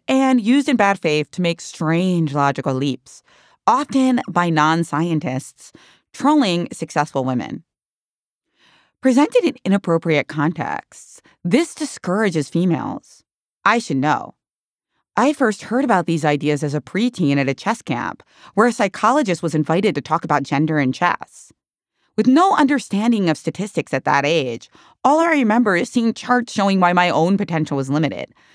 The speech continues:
the last thing I needed to hear at such an impressionable age. Even if the theory were valid, it's a leap to use this to explain why women play less chess than men.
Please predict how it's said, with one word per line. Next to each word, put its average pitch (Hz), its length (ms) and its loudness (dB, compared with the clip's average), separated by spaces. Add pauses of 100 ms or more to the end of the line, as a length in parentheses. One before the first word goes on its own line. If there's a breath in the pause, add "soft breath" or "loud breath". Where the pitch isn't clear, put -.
(200 soft breath)
the 208 100 4
last 269 360 2
thing 226 180 0
I 175 100 2
needed 170 280 0
to 160 60 -2
hear 165 260 2
at 147 100 0
such - 200 -6
an - 60 2
impressionable 143 600 -2
age. - 540 -6 (600)
Even 330 260 4
if - 80 -4
the 226 100 2
theory 196 340 2
were 175 300 2
valid, 131 600 -2
it's - 140 -8
a 262 60 2
leap 247 340 2
to - 100 -6
use 202 220 0
this 175 200 -2
to 160 120 -6
explain 156 500 -4
why 143 260 2
women 139 280 -2
play 131 320 -4 (400 soft breath)
less 170 300 0
chess 202 240 -4
than 156 180 0
men. 240 360 -4